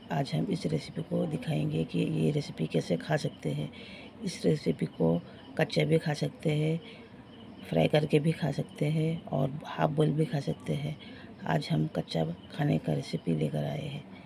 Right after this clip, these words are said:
इसके लिए ingredients है कच्चा मिर्च भुना हुआ,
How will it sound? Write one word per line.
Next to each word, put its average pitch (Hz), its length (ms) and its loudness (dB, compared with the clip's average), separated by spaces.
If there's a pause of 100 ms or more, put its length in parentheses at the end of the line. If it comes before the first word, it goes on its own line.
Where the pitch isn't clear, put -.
(520)
इसके - 260 -2
लिए 156 300 2 (300)
ingredients 165 600 4
है 156 240 0 (1800)
कच्चा 160 280 0
मिर्च 160 380 2
भुना 156 260 4
हुआ, 156 320 4